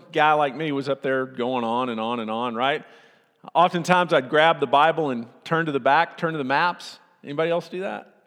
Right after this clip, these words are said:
right? You flip to the maps, and they're nice and colorful, and they're all laid out there, and,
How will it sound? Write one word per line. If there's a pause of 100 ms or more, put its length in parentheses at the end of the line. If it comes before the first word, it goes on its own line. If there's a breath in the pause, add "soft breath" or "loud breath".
right? (880 soft breath)
You
flip
to
the
maps,
and
they're
nice
and
colorful,
and
they're
all
laid
out
there,
and,